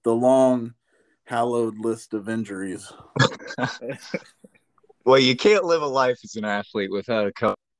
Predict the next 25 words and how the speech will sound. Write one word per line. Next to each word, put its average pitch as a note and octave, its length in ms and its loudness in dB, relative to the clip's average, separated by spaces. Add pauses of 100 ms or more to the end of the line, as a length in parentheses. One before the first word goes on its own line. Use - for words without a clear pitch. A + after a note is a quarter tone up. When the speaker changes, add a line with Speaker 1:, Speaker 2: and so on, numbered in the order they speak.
Speaker 2:
bumps G2 240 -4
and F#2 100 -6
scrapes F#2 440 -2
here F#2+ 160 -8
and F2+ 160 -12
there. F2+ 360 -12 (200)
Um, F2+ 160 -10
Speaker 1:
Yeah. G#1 420 -4 (1080)
Speaker 2:
But A#2 160 4
hopefully C3 400 4
that's G#2+ 240 4
not A2+ 140 0
gonna F#2+ 180 -2
hold G2 220 0
you F2 80 -10
back F2+ 300 0
too F#2+ 220 -14
much. - 500 -16 (100)
Um, F#2 280 -10 (160)
so, B2 360 -2 (640)
Zach, C3 360 2
why F3 100 6
don't F#3 140 4
we, A2+ 260 0
we B2 240 0